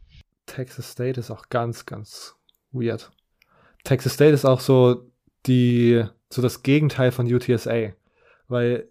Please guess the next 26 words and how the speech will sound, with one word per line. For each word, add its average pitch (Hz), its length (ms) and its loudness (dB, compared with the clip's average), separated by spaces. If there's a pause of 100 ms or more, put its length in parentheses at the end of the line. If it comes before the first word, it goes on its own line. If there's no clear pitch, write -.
U 131 120 0
T 135 120 -2
S 127 140 -2
A 127 160 -2
so 139 80 -2
ein 127 100 -2
bisschen 127 560 -4
diese 120 380 -2
positive 139 800 -2
Kultur 135 480 -2
mit, 127 420 -6
äh, 117 540 -4
mit, 113 380 -14
mit 120 180 -12
Jeff 120 140 -8
Traylor 127 440 -8
etabliert 127 400 -6
bekommen 120 280 -6
hatte, 120 160 -8
mit 117 100 -8
diesen 117 220 -8
Connections 123 480 -10
in 120 200 -10
Highschool 127 540 -6 (420)
Football. 143 360 -4
Und 120 200 -8